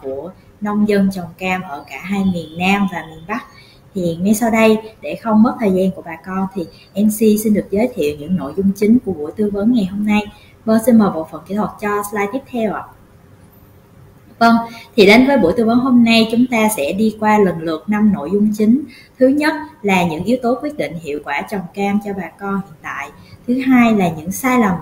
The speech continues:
thường gặp và giải pháp trong sản xuất cam, từ đó để giúp tăng năng suất và chất lượng trồng cam cho bà con. Thứ ba là ứng dụng của dòng phân bón lá cao cấp Yaravita trong việc trồng cam. Và đặc biệt, hai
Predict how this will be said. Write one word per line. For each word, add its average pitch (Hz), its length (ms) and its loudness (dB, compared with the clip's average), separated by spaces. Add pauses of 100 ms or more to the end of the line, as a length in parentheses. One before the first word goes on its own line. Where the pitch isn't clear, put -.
thường 185 260 0
gặp 175 180 -4 (400)
và 180 120 -2
giải 165 300 -2
pháp 262 260 0
trong 233 180 2
sản 143 180 -8
xuất - 260 -12
cam, 214 260 0 (380)
từ 175 120 -2
đó 185 240 -2
để 160 120 -2
giúp 254 100 0 (220)
tăng 233 220 4
năng 220 140 4
suất 285 180 -2 (100)
và 190 160 -12
chất 277 200 -4
lượng 147 240 -6
trồng 165 140 -16 (120)
cam 190 220 -2
cho 196 100 -8
bà 170 80 -16 (120)
con. 202 200 -4 (420)
Thứ 262 80 2
ba 220 300 2
là 175 320 0 (200)
ứng 254 220 0
dụng 151 240 -2
của 156 100 -4
dòng 190 280 -2
phân 196 160 0
bón 196 200 0
lá 208 220 2 (340)
cao 208 200 -8
cấp 233 120 -4 (100)
Yaravita 202 500 -2 (160)
trong 196 180 0
việc 170 120 -10
trồng 170 160 -16 (120)
cam. 196 260 0 (520)
Và 165 320 -2
đặc - 220 -6
biệt, 185 200 0 (800)
hai 226 160 0